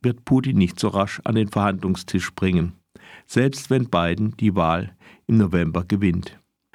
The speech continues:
Nachdem die U S A als Unterstützer vorerst oder auf Dauer ausgefallen sind, ist es zweifelhaft, ob sich die Strategie, Russland einfach nicht gewinnen zu lassen, über die nächsten ein, zwei Jahre durchhalten lässt.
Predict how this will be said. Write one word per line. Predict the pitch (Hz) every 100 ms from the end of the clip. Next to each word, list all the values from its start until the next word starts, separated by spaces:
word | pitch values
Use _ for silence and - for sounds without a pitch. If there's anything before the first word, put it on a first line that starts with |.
| -
Nachdem | 127 - 156
die | 156 151
U | 151
S | 156 -
A | 107 104
als | 90 104 -
Unterstützer | 113 117 - 143 143 - 90
vorerst | - 117 - 113 -
oder | 117 107 -
auf | 95
Dauer | - 117 117 95
ausgefallen | - 120 - 113 - 85 92 92
sind, | 117 120 - - _ - - - -
ist | 139 -
es | 139 -
zweifelhaft, | 117 104 - 120 123 120 -
ob | 135 -
sich | 135
die | -
Strategie, | 131 - 123 123 113 98 90
Russland | - 113 117 120 101 -
einfach | 117 123 113
nicht | 107 110 -
gewinnen | 110 98 123 113 90
zu | 98
lassen, | 87 98 - 110 _ - - -
über | 135 135
die | 131
nächsten | 113 90 - 113 113
ein, | 107 95 92
zwei | - 98 90
Jahre | 98 87 87 107 117
durchhalten | 117 113 110 95 87 82
lässt. | 78 76 -